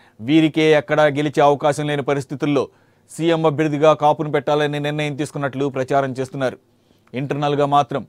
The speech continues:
నాలుగు శాతం ఓట్లు మేం తెచ్చుకుంటే చాలని, జగన్కు ఫేవర్ అవుతుందని, తమకిచ్చిన లక్ష్యం అదేనని చెబుతున్నారు. ఇప్పుడు పవన్ కళ్యాణ్ టీడీపీతో వెడుతున్నారు కాబట్టి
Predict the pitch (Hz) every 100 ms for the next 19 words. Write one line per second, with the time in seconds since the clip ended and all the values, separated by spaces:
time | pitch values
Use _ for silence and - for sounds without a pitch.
0 | _ _ _ 110 131 156 156 151 147 147
1 | 147 165 170 151 156 151 156 147 156 151
2 | 135 143 151 165 - _ _ _ - 104
3 | 156 160 165 156 165 160 156 151 156 139
4 | 107 _ _ _ - 127 143 147 160 165
5 | 160 - 160 151 165 151 160 208 151 139
6 | 143 131 - _ _ _ _ _ _ 127
7 | - 131 135 139 143 143 139 139 127 -
8 | 151 - 147 139 135 131 151 143 131 135
9 | 139 151 175 139